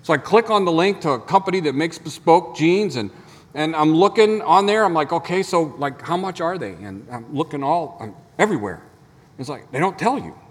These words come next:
And I'm like, "Okay, that means they're expensive, right?" They, they don't tell you how much they are. It means that they're more than you think they are.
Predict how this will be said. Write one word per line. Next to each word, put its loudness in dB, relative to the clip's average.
And -4
I'm 0
like, -4
"Okay, -4
that -2
means 2
they're 4
expensive, -2
right?" 4
They, 2
they 4
don't 4
tell 6
you 4
how 2
much 0
they 4
are. 8
It 2
means 2
that 0
they're 4
more 6
than 0
you -2
think -2
they -2
are. -8